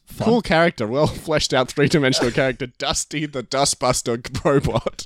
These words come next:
Speaker 2: <laughs> who has no dialogue.
Speaker 1: I would have preferred if Muttley was there, you know?
Speaker 2: Yeah, of course.
Speaker 1: I would have preferred, i-, like, the whole Captain Caveman scene just kinda seemed like a waste of time. The whole
Speaker 2: Oh, it
Speaker 1: S-,
Speaker 2: absolutely was.
Speaker 1: Simon Cowell thing didn't do anything for me. There was, like,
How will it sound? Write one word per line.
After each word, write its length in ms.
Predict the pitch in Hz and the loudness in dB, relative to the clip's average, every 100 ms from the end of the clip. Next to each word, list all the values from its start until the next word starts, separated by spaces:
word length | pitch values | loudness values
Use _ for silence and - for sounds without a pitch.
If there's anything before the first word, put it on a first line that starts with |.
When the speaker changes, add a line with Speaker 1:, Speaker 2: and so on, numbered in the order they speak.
| - - | -8 -8
Speaker 2:
<laughs> 840 | - 285 - 311 - - 233 - | -4 -4 -2 -2 -2 -2 -2 -4
who 120 | 180 | -4
has 200 | 156 139 | -2 0
no 180 | 156 147 | 2 4
dialogue. 540 | 151 139 131 101 101 - - - | 4 4 4 2 0 -6 -12 -2
Speaker 1:
I 80 | 196 | 0
would 100 | 247 | 2
have 80 | 233 | 0
preferred 360 | 196 226 214 | 0 2 2
if 100 | 170 | 2
Muttley 340 | 139 175 196 208 | 0 0 0 2
was 200 | 202 180 | 2 4
there, 240 | 214 226 | 0 0
you 160 | 147 165 | 0 -2
know? 160 | 196 | 0
Speaker 2:
Yeah, 120 | 180 131 | 0 0
of 80 | |
course. 320 | - 220 110 143 | 4 4 4 4
Speaker 1:
I 100 | 156 | 4
would 160 | 165 | 4
have 160 | 156 - | 2 0
preferred, 580 | 156 - 143 143 139 - | -2 2 4 4 2 -2
i-, 220 | 135 120 | -6 -4
like, 240 | 139 143 - | -2 -2 0
the 160 | 165 160 | 0 4
whole 240 | 233 226 | 4 4
Captain 360 | - - 165 139 | 2 -2 -2 -2
Caveman 440 | 123 131 131 117 | 0 2 0 -2
scene 260 | 123 113 113 | -2 -4 -4
just 160 | 117 | -6
kinda 220 | 127 120 | -4 -4
seemed 240 | 107 117 120 | -2 -2 -2
like 160 | 113 | -2
a 40 | 110 | -2
waste 280 | 113 117 131 | 0 -2 -4
of 80 | |
time. 320 | - 117 113 113 | -4 0 0 0
The 80 | |
whole 180 | 110 135 | 0 2
Speaker 2:
Oh, 100 | 117 | 4
it 40 | 104 | 4
Speaker 1:
S-, 40 | |
Speaker 2:
absolutely 380 | 113 - 110 90 | 2 2 0 0
was. 80 | 98 | 0
Speaker 1:
Simon 280 | 147 151 139 | 0 0 -4
Cowell 280 | - 127 123 | 0 2 2
thing 180 | 135 120 | 0 -2
didn't 200 | 123 120 | -2 0
do 120 | 117 | 2
anything 340 | 120 117 120 | 2 0 -2
for 280 | 110 117 113 | 0 2 2
me. 100 | 117 | 2
There 140 | 117 | 0
was, 160 | 117 110 | 0 0
like, 240 | 117 110 | -2 -4